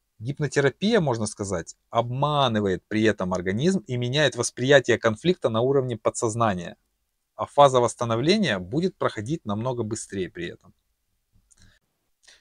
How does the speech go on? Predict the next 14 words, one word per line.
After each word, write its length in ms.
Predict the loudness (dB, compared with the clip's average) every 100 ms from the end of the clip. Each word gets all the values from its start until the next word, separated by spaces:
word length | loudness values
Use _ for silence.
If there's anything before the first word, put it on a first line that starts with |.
| _ 2
Ну, 60 |
так 160 | 6 6
же, 80 | 4
как 160 | 2
обычно, 300 | 4 4 4
я 140 | 4 4
хочу 240 | 2 0
вам 140 | 0
напомнить, 440 | 0 2 2 2 -6
что 180 | -8 -2
германская 580 | 0 2 0 0 -2
новая 260 | 0 2 2
медицина 580 | 0 -4 -6 -2 -2 -4
не 400 | -6 -2 0 0